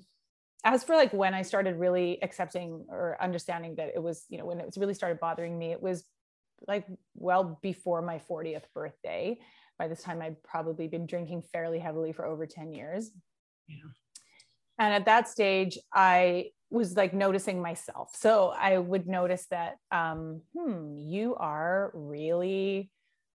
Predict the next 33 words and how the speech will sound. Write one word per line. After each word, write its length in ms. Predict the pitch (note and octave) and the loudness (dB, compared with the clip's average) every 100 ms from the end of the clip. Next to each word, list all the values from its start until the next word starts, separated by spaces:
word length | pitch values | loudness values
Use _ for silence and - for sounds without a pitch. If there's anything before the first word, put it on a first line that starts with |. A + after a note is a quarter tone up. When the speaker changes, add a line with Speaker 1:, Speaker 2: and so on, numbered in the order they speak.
| _ - | _ -8
Speaker 1:
aware 580 | E3 F3 E4 G3 E3+ - | -2 4 6 6 4 2
of 200 | E3+ D#3+ D3+ | 2 -2 -4
how 220 | - D3+ | -10 -6
much 280 | E3 F#3 G#3+ | -4 -6 -4
wine 400 | B3 B3+ B3 G3+ | -2 0 0 0
is 140 | E3+ | 0
in 80 | E3+ | -2
the 80 | E3+ | -2
bottle 420 | G3 G#3 G3 D#3+ | 2 4 4 2
and 100 | D#3 | -4
how 520 | D#3 - E3 D#3+ E3 | -8 -8 -4 -2 0
much 400 | F3 F3+ G3 - | 0 0 -2 -4
everybody 540 | G3 G3+ G#3+ G#3+ A3 A3 | -2 0 2 4 2 0
got 260 | A#3+ A#3 | 2 4
in 120 | A#3+ A#3+ | 4 0
their 160 | B3+ | -2
glass 500 | B3 C4+ A#3 E3 - | 0 2 2 0 -4
and 160 | D#3+ D#3+ | -6 -2
whether 260 | E3+ F#3+ | -2 0
you're 140 | G#3 A3+ | 2 0
drinking 440 | B3 B3+ B3 B3+ B3+ | 2 0 0 0 -2
faster 420 | - D4 C#4 G#3 G3 | -2 -4 -2 -4 -2
than 200 | E3 D#3+ | -4 -4
others 440 | E3+ D#3 D3+ D#3 E3 | -4 -4 -6 -6 -6
and 180 | E3+ | -4
whether 420 | F3 F#3 G3 G3 - - - _ | 0 2 2 -2 -4 -20 -20 _
someone 440 | - A3 A3+ A#3+ | -2 0 2 0
has 260 | A3+ A3 G#3 | 0 -4 -4
got 320 | B3 A#3 - | 0 0 2
more 300 | B3+ D4 D4+ | 0 2 0
than 320 | F#3 D3+ D3 | -2 -4 -6
you 340 | D3+ D3 D3+ - | -6 -6 -6 -6
and 340 | F#3 F3+ F3+ | -2 -2 -2